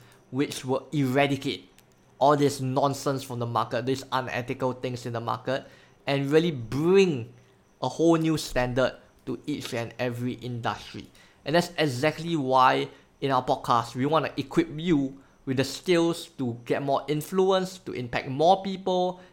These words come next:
and to get more leads and sales on social media so that you can become a leader that will guide the new market. Okay, so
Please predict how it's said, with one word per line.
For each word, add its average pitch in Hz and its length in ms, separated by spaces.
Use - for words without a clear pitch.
and 127 180
to 127 60
get 123 180
more 147 220
leads 135 380
and 123 220
sales 151 600
on 127 140
social 147 320
media 131 320
so 139 240
that 123 100
you 123 140
can 123 200
become 123 320
a 120 60
leader 135 540
that 127 160
will 127 120
guide 127 360
the 131 100
new 123 260
market. 117 440
Okay, 117 300
so - 360